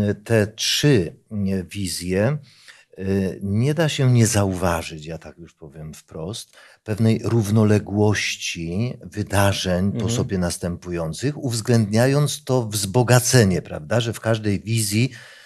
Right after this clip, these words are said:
Speaker 1: e, e, tło jest to samo,
Speaker 2: Mhm.
Speaker 1: kolejność jest ta sama,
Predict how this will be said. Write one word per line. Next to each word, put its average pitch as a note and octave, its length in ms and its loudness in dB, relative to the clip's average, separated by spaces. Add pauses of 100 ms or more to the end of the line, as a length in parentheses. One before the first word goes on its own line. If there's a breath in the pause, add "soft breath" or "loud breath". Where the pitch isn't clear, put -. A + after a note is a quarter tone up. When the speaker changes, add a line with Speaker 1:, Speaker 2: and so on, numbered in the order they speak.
(260 loud breath)
Speaker 1:
e, - 40 -10
e, G#2 280 4 (1000 loud breath)
tło C3 300 6
jest A2 280 4
to G2+ 80 0
samo, F2 800 2
Speaker 2:
Mhm. A2+ 220 -2
Speaker 1:
kolejność A2 500 6
jest F#2 220 -4
ta F#2 100 0
sama, F#2 640 2